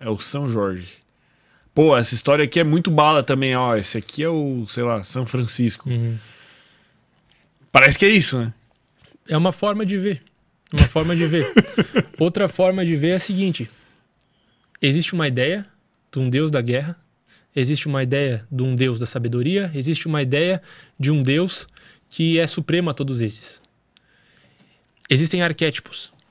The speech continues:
Speaker 2: Esses arquétipos são preenchidos com imagens arquetípicas.
Speaker 1: Uhum.
Speaker 2: São Jorge, São Jorge não é um arquétipo. São Jorge é uma imagem arquetípica.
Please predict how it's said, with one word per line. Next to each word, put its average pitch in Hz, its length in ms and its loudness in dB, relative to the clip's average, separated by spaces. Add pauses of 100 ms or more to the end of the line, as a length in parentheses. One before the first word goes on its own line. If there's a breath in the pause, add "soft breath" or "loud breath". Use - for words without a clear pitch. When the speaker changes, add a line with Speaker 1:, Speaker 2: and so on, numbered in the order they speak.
(220)
Speaker 2:
Esses 147 260 0
arquétipos 175 640 -2
são 180 180 -2
preenchidos 175 460 -2
com 175 140 -6
imagens 170 420 0
arquetípicas. - 840 -8
Speaker 1:
Uhum. 117 260 -4 (380 loud breath)
Speaker 2:
São 196 300 0
Jorge, 165 540 0 (320)
São 160 240 -2
Jorge 156 360 0
não 156 200 -2
é 190 80 0
um 196 120 -2
arquétipo. 147 520 -4 (420)
São 151 260 -2
Jorge 160 320 0
é 170 40 0
uma 165 160 -2
imagem 175 460 -2
arquetípica. 147 600 -8